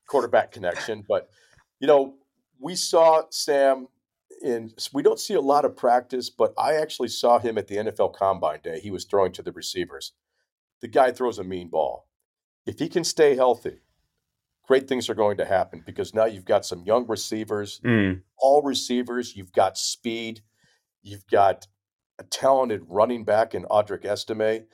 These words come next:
Speaker 1: So it, it doesn't rely solely on the arm of Sam Hartman to win games. His leadership is going to be the thing that they're going to benefit most of. He can also throw the ball as well, and he can hand it off as well.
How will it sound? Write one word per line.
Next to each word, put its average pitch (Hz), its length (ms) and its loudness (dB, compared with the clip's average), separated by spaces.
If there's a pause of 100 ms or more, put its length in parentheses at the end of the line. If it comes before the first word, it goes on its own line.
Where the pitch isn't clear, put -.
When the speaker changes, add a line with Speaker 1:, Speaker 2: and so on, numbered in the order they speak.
(140)
Speaker 1:
So 160 240 -2
it, 143 140 -4
it 170 200 -6
doesn't 170 320 0
rely 147 340 -2
solely 156 460 -2
on 98 240 0
the 92 160 -6
arm 107 300 2
of 85 160 -8
Sam 98 320 -6
Hartman 107 380 0
to 92 100 -14
win 85 240 -10
games. - 560 -4 (920)
His 175 260 2
leadership 156 640 -2 (400)
is 110 180 -2
going 123 280 2
to 104 60 -14
be 110 100 -2
the 95 40 -8
thing 104 280 -2
that 185 180 0
they're - 140 4
going 196 260 2
to 98 100 -10
benefit 92 540 -2
most 92 400 -2
of. 67 320 -8 (380)
He 127 140 -8
can 123 140 0
also 110 260 2
throw 101 220 -2
the 82 60 -8
ball 80 300 -2
as 78 140 -12
well, 92 160 2
and 87 80 -4
he 80 80 -14
can - 120 -20
hand 82 200 -8
it 73 80 -10
off 78 260 0
as - 140 -16
well. - 240 -18